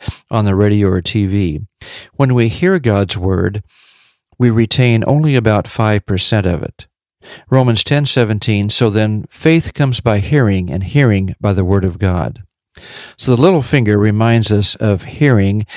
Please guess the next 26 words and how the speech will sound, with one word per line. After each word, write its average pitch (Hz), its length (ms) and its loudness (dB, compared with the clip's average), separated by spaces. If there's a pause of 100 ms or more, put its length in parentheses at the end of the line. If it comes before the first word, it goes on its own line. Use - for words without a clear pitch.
(200)
and 113 180 2
the 110 80 2
fact 117 400 0
that 104 240 0
while 117 180 4
it's 101 160 0
important, 98 640 -2 (300)
we 127 160 4
retain 110 460 2
only 131 280 2
about 101 320 0
five 101 360 -2
percent. 92 640 -2 (920)
The 131 100 2
next 165 240 2
finger 98 360 0
over, 98 280 0
the 101 140 2
ring 143 260 2
finger, 98 500 -2 (300)
reminds 113 480 2
us 104 200 0
about 98 400 2
reading 101 680 2
God's 92 360 0
word. 90 440 -4